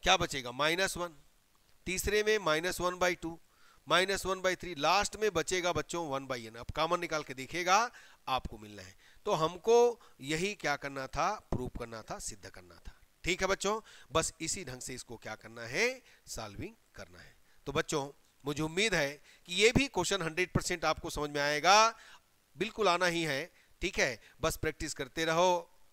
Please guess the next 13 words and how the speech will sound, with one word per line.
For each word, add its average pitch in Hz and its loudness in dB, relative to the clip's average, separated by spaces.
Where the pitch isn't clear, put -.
और 165 6
यदि 147 -6
हमारा 151 0
लेक्चर 151 -4
अच्छा 143 -4
लग 143 -2
रहा 147 2
है 127 -6
तो 170 -6
कमेंट्स 208 2
जरूर 180 0
करो 175 0
बच्चों 160 -2